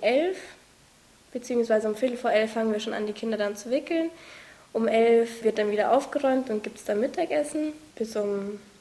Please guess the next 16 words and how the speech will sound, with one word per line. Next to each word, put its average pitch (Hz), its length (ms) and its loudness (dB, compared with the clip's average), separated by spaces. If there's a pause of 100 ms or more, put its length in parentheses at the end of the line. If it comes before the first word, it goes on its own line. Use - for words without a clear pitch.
(140)
halb 220 240 -2
zwölf 269 400 0
in 285 60 -6
etwa. 247 480 -4 (340)
Danach 220 380 -4
gehen 220 140 -4
wir 214 120 -4
wieder 214 200 -2
ins 196 180 -4
Bad, 247 300 -2
Hände 285 260 0
waschen 285 480 -4
und 247 140 -2
dann 214 160 -2
werden 208 200 -6
auch 214 360 -10